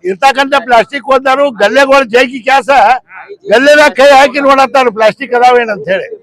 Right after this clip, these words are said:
ಗಲ್ಲೆದಾಗ ಪ್ಲಾಸ್ಟಿಕ್ ಇಟ್ಟಿರ್ತಾರೆ. ಇದು ವ್ಯಾಪಾರಸ್ಥರಿಗೆ ಬಹಳ ತೊಂದರೆ ಆಗತೈತಿ. ಅದ್ರ ಬಗ್ಗೆ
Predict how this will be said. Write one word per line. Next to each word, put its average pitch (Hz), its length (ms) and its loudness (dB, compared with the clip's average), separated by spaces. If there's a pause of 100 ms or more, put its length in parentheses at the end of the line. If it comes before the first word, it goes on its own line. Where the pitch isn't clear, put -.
(380)
ಗಲ್ಲೆದಾಗ 262 420 2
ಪ್ಲಾಸ್ಟಿಕ್ 254 440 -2
ಇಟ್ಟಿರ್ತಾರೆ. 226 420 -4 (1500)
ಇದು 226 180 2
ವ್ಯಾಪಾರಸ್ಥರಿಗೆ 262 760 2
ಬಹಳ 233 260 2
ತೊಂದರೆ 254 380 -4
ಆಗತೈತಿ. 262 680 -2 (720)
ಅದ್ರ 240 220 2
ಬಗ್ಗೆ 247 600 0